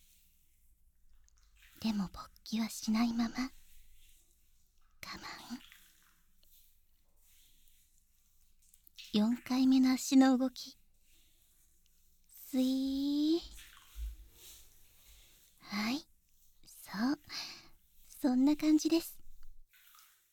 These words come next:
それでは、次は手足を両方動かしてみましょう。要領は先ほどの説明通りで、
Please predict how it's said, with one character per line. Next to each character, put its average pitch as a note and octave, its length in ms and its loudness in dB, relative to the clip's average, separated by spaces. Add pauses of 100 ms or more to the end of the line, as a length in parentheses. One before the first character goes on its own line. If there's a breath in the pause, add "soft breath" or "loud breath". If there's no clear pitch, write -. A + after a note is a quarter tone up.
(2000)
そ A3+ 80 0
れ D4 100 0
で F4 160 4
は、 D#4 80 6 (1300)
次 C4 300 -4
は B3+ 200 -2
手 C#4+ 160 2
足 E4 280 0
を A3 60 0
両 G#3+ 240 -2
方 E4 300 4
動 E4+ 140 2
か F4+ 100 -4
し - 60 -8
て - 120 4
み B3+ 140 10
ま A#3 100 4
し - 160 -4
ょ A#3+ 40 0
う。 A3+ 80 -6 (2000)
要 B3 260 2
領 F4 220 2
は C#4 100 2
先 - 300 -8
ほ B3 120 2
ど C#4 100 2
の C#4+ 100 6
説 - 280 0
明 D4+ 200 10
通 D#4 200 4
り D#4 120 0
で、 A#3 280 -2